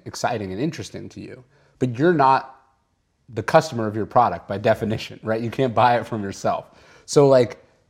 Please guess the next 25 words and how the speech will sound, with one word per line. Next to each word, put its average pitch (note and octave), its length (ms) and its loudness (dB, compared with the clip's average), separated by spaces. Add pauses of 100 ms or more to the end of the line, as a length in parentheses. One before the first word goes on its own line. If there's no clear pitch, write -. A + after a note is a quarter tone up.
(320)
how D3+ 340 6
is D#3+ 100 2
this C3+ 140 -2
going B2+ 300 -4
to A#2+ 100 -4
provide G#2+ 760 -4
value G2+ 300 -4
for G2 140 -14
the F#2 120 -12
audience? F#2+ 480 -12
That's, A2+ 240 -6
like, A2 120 -6 (240)
the A2+ 100 -6
most A2 340 -4
important G2 460 -8
thing. G2+ 200 -10
And, F#2+ 180 -16
and A2+ 160 -6
that C3 160 -2
has C#3 180 -4
to B2 80 -10
be A2+ 140 -6
the G#2+ 100 -4
ruthless B2+ 640 -2
test - 560 -6